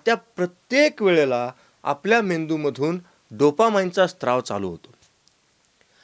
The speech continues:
आता डोपामाइन हे एक असं द्रव्य आहे की जे आपल्याला आपण आनंदी झाल्याचं सांगतं, म्हणजे ज्याला it makes us feel good and so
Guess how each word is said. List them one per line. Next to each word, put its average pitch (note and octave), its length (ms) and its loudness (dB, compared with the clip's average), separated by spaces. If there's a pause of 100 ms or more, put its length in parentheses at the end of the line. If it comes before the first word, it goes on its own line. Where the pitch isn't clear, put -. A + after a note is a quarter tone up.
(140)
आता F3+ 180 2
डोपामाइन A3 680 0 (120)
हे E3+ 120 2
एक A3 240 0
असं F3+ 280 -2
द्रव्य E3 320 2
आहे A#2+ 160 2 (360)
की G3+ 60 -4
जे G#3 180 2 (120)
आपल्याला G3+ 680 0 (140)
आपण G3+ 320 -2 (200)
आनंदी C#4+ 420 2
झाल्याचं F3 340 2
सांगतं, F#2+ 360 -14 (1600)
म्हणजे G#3 160 4
ज्याला G#3+ 360 2
it F3+ 240 -4
makes G#3+ 300 0
us A3 40 -6 (220)
feel G#3+ 180 -4 (140)
good F#3 180 4 (840)
and F#3+ 180 0 (320)
so G#3+ 360 2